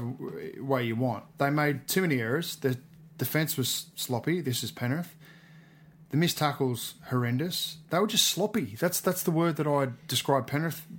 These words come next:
by at the moment. They've got some glaring issues. I think the halves are playing poorly. I don't think their middles are dominating at all. I think their nines are ordinary. I think they've got some issues at fullback because they can't find someone that can,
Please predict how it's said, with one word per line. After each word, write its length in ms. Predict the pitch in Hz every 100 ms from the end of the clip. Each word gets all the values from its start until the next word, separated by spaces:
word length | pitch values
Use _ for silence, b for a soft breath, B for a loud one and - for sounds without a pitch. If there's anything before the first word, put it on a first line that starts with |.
| - -
by 180 | 131 127
at 60 |
the 60 | 123
moment. 500 | 117 156 135 110 - B B B B
They've 120 | 143 123
got 160 | 139
some 140 | 131 117
glaring 440 | 135 165 185 147
issues. 460 | 117 - 135 185 135
I 40 |
think 100 | 131
the 60 | 113
halves 340 | 135 151 156
are 40 | 139
playing 320 | 143 127 113
poorly. 440 | 123 120 147 185
I 120 | - 123
don't 340 | 156 175 175
think 180 | 160 143
their 340 | 131 123 117 - B B
middles 480 | 131 143 143 139 123
are 360 | 120 120 117 113
dominating 600 | - 131 135 127 120 113
at 140 | 110
all. 340 | 117 160 220 220 B -
I 60 |
think 160 | 131 131
their 140 | 117
nines 540 | 110 120 143 165 170 151
are 140 | 147
ordinary. 500 | 165 170 190 208 202 B B -
I 60 |
think 140 | 135 127
they've 160 | 110
got 240 | 131 127 -
some 160 | 123
issues 280 | 151 - 139
at 120 | 127
fullback 420 | - 151 165 160
because 220 | 131 135 127
they 80 |
can't 260 | 120 143 139
find 320 | 135 131 120
someone 380 | - 127 123 120
that 180 | 123 -
can, 340 | 123 113 110